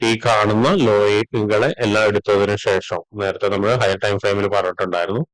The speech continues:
ഈ ലോയിനെ എടുത്തതിന് ശേഷം നെക്സ്റ്റ് ഒരു സപ്പോർട്ടിലേക്ക് മാർക്കറ്റ് വരാനുള്ള സാധ്യത കാണുന്നുണ്ട്.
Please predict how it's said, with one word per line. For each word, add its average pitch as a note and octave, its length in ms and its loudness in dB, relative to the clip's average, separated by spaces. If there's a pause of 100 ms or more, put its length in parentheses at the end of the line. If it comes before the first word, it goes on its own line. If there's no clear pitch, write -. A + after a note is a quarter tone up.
(340)
ഈ A#2+ 100 0
ലോയിനെ A2 360 4
എടുത്തതിന് G#2+ 520 0
ശേഷം A2 400 -2
നെക്സ്റ്റ് A#2+ 280 -2
ഒരു A#2 80 0
സപ്പോർട്ടിലേക്ക് G2+ 640 0
മാർക്കറ്റ് G2 440 -2
വരാനുള്ള F#2+ 400 0
സാധ്യത F#2 480 -2
കാണുന്നുണ്ട്. F#2 580 -4